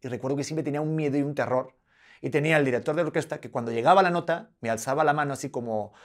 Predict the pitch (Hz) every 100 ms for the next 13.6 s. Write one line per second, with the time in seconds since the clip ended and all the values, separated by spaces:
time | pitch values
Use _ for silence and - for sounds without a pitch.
0 | - - 131 127 131 135 143 120 131 104
1 | - _ - - 107 - - _ _ -
2 | 117 113 135 110 107 131 - _ 104 101
3 | - 127 120 - - - - - 156 143
4 | 156 135 131 151 156 - 131 131 151 -
5 | - - _ _ - 131 127 135 139 139
6 | 131 131 127 123 143 123 123 131 135 143
7 | 117 131 139 139 135 123 131 139 - 135
8 | - 104 120 123 107 107 135 110 - -
9 | - - 139 143 147 175 190 196 151 147
10 | - 135 135 127 131 - - _ 135 131
11 | - - _ 139 139 139 143 139 135 135
12 | - 160 185 185 180 180 120 - 123 123
13 | 120 113 143 156 160